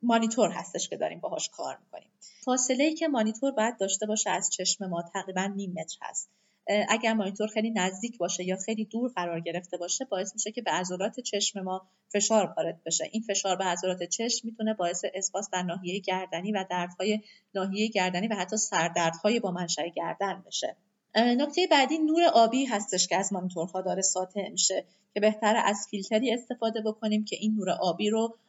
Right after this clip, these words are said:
اه، جذب بکنه. اه، و بعد از اون زاویه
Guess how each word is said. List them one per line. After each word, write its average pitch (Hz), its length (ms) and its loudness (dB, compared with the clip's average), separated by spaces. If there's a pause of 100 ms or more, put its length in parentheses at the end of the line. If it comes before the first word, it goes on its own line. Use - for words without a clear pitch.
(140)
اه، 185 220 -2
جذب 180 420 6
بکنه. 175 480 -4 (540)
اه، 190 260 2
و 185 100 10
بعد 220 260 8
از 294 180 4
اون 277 80 0
زاویه 196 800 4